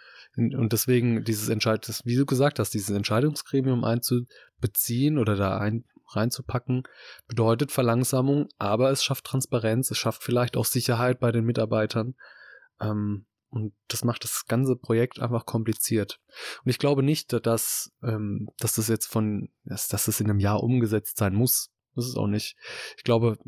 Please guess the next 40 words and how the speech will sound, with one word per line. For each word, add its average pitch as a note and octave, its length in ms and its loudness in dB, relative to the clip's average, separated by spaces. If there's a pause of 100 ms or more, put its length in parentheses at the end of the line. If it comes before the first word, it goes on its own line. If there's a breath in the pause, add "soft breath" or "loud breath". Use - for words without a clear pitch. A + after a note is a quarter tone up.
(420)
dass - 540 -6
überhaupt A#2 680 0
mal G#2+ 300 0
sich G#2 160 -4
Gedanken A#2+ 320 0
drüber A#2 200 0
gemacht A2 360 -2
wird, A#2 340 0 (220 soft breath)
hey, A2+ 160 0
wir A#2 60 4
müssen C3+ 320 4
da C3+ 100 2
optimieren, C3 580 2
wir A#2+ 80 2
schauen A#2+ 260 2
uns A#2+ 120 0
das - 180 -4
mal G#2 160 2
an A#2+ 100 4
und A#2+ 120 4
überlegen A2+ 420 4
uns, A2 300 0
was G#2+ 180 0
ist, - 260 -2 (440 loud breath)
wo B2+ 140 4
sind D#3 160 4
die, B2 200 2
die - 200 -4
größten C#3 380 -2
Painpoints? G2+ 720 0 (280)
Und A#2+ 180 0
daran B2 360 2
arbeitest, B2 520 0
äh, B2+ 140 -2 (680)
äh, A2 140 -6 (260)
hangelst B2+ 420 -2
du C3+ 40 0
dich B2+ 160 -2
sozusagen A#2+ 600 0
entlang A#2+ 420 2